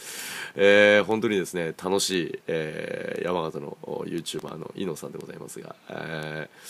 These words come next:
ー、秋葉さんとかですね、まあ、非常に面白いですね。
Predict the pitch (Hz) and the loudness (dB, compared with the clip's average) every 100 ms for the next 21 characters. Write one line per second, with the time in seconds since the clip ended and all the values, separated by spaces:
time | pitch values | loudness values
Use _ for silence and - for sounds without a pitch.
0 | - - 85 - 82 80 78 78 - 65 | -14 -12 -12 -8 -4 -4 -4 -8 -10 -10
1 | - 78 65 - - - - - - - | -10 -10 -10 -12 -16 -14 -12 -10 -8 -8
2 | 95 101 107 85 - 95 101 107 | -6 -4 0 -2 -2 -4 -2 -2